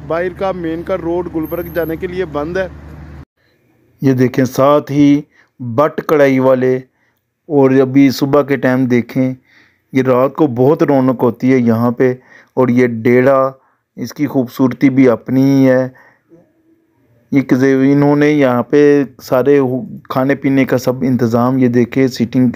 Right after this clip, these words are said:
Speaker 2: range कितना खूबसूरत है। सरदार मछली फरोश, हर किस्म की मछली इनके पास होती है। और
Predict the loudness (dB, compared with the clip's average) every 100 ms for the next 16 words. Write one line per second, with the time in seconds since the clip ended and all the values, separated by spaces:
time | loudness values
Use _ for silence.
0 | -2 0 2 2 2 0 -4 -4 -2 -2
1 | -4 -4 0 0 2 0 0 -6 -20 -20
2 | _ _ _ -20 _ -4 -2 0 0 0
3 | 0 -2 -6 -6 -8 -6 -6 -2 0 0
4 | 0 -4 -4 -4 -4 -2 -2 -2 -6 -6
5 | -6 -8 -20 _ -4 -2 0 0 0 0
6 | 0 2 2 0 -10 -20 -20 -4